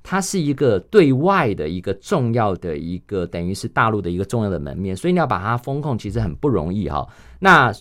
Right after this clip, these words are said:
我认为李强在这一次的封控当中，他有效地控制住了疫情，这是他很重要获胜的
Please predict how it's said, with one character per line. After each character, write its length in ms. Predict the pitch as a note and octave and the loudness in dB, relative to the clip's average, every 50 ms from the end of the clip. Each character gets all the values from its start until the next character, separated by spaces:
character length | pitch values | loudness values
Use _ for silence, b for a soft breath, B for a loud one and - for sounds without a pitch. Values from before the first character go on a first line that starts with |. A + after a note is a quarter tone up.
| _ _ _ _ _ _ - | _ _ _ _ _ _ 0
我 140 | - C3 | 4 6
认 160 | C3 G3 A#3 G#3+ | 6 8 8 8
为 320 | D3 B2+ A#2 A#2 A#2+ B2 - | 8 8 8 6 6 4 2
李 180 | A2+ A2+ F#2 E2+ | -2 -2 -2 -2
强 300 | F2 - - D#2+ F2 A#2 | -4 -4 -2 -2 -2 0
在 200 | - D#3+ C#3 C3 | 0 2 2 2
这 240 | B2 - - G3 D#3+ | 0 -2 0 0 2
一 120 | C#3 C3+ | 2 0
次 200 | B2 - - C#3 | -2 -2 -2 0
的 80 | B2+ G#2 | 0 0
封 220 | - B2+ A#2+ B2 | 0 0 0 2
控 200 | C3 B2+ A#2 A2 | 2 2 2 0
当 280 | G2 - A2+ A2+ A2 A2+ | 0 -2 -2 0 0 -2
中， 320 | - - A2+ G#2+ A2 A2 A#2 b b b b | -2 -2 -2 -2 -2 -4 -6 b b b b
他 160 | - - E3 | 0 2 2
有 260 | E3 C3 F2+ C2+ C2 | 4 4 2 0 0
效 280 | F2 - - E3+ C#3+ A#2+ | -4 0 4 4 4 4
地 160 | G2 F#2 E2+ | 2 0 -4
控 340 | - - - - C3 A#2 G#2 | -4 -4 -4 -2 -2 -2 -2
制 220 | G2 - - A#2+ F#2+ | -4 -4 -4 -4 -4
住 280 | - - C#3 A2+ G2 | -4 -4 -4 -2 -2
了 140 | F#2 E2+ D2+ - _ | -2 -4 -6 -8 _
疫 200 | - F3 D#3 F#2 - | -6 -6 -6 -6 -6
情， 360 | - - - - - B1 - - - _ _ - _ - _ _ _ - | -8 -10 -10 -8 -10 -12 -12 -14 -16 _ _ -20 _ -20 _ _ _ -2
这 140 | - D3 A#2+ | 2 2 2
是 160 | - - G#2 | 2 -2 -8
他 400 | F#2 - - F2+ E2+ F2 E2 - - _ _ | -8 -6 -4 -2 -2 -2 -4 -6 -10 _ _
很 240 | - - - E2 C2 | -10 -6 -6 -6 -4
重 220 | - B2 A2 G2+ | -2 -2 -2 0
要 160 | G2+ F#2+ F2+ | 0 0 0
获 260 | - F#2 G#2 A2+ E2+ D2+ | -2 -2 -2 -2 -2 -2
胜 200 | - F#2+ E2 C#2+ | -4 -6 -8 -8
的 180 | C2+ - - | -10 -14 -16